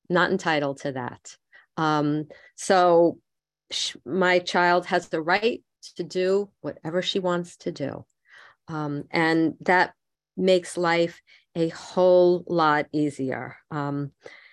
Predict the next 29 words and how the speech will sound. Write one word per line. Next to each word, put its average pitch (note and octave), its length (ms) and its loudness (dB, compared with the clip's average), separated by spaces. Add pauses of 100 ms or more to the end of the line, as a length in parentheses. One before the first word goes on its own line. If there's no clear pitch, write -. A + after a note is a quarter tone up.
(1600)
I G3 80 2
think C4 320 2
a - 80 4
lot G#3 220 6
of G3+ 80 2
times F#3 440 2
we, F3+ 140 2
s-, - 260 -14 (240)
my F#3 240 2
part F#3 320 2
is F3 160 0
also, E3+ 520 -2
I F#3 160 2
made F#3+ 420 2
what E3+ 220 0
other F#3+ 240 0
people G3+ 320 -6
think A#3 500 -2
or F3+ 140 2
say G#3 460 0
about D#3 400 -2
me D#3 280 -4 (280)
any F#3 280 4
of F3 120 0
my E3+ 200 0 (160)
business, C3+ 720 -4 (100)
and E3 160 2
it - 240 -2
isn't. C#3 520 -6